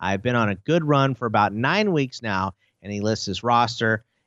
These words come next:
and he wants to know, would you trade Bauer or any other pitching for hitting help? I've tried to trade Paddock, but no one will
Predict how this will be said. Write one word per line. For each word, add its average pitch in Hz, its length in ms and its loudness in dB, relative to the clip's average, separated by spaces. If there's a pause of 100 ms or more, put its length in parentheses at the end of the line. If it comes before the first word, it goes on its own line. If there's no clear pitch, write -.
and 110 240 -2
he 139 120 2
wants 139 300 2
to 131 60 -6
know, 123 120 2
would 143 180 2
you 151 100 0
trade 139 360 2
Bauer 151 440 4
or 131 220 2
any 151 260 0
other 143 200 2
pitching 113 600 -4
for 117 100 -2
hitting 214 380 2
help? 90 320 -4 (400)
I've 90 160 -6
tried 117 300 -2
to 110 60 -6
trade 104 320 -8
Paddock, 147 440 0
but 110 80 -16
no 110 160 -8
one 104 140 -6
will 90 100 -12